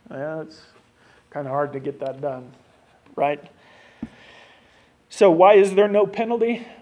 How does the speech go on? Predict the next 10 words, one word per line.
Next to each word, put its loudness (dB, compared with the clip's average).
To -12
make -6
sure -6
the -4
law 0
is -10
used -10
if -12
it's -12
needed. -14